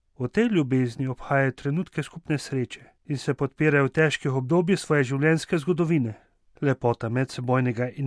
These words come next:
nezasluženega daru, veselje nad življenjem, ki se rodi, in ljubeča skrb vseh članov,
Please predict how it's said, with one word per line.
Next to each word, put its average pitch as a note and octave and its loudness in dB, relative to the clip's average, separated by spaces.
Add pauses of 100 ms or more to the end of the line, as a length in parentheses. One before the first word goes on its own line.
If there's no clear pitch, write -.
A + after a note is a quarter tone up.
nezasluženega C#3 0
daru, A#2 -4 (500)
veselje C3 -2
nad C3 0
življenjem, C3 2
ki A#2+ -8
se - -6
rodi, G#2+ -6 (200)
in C#3 2
ljubeča C#3 2
skrb C#3 -2
vseh C#3+ -2
članov, D3+ 0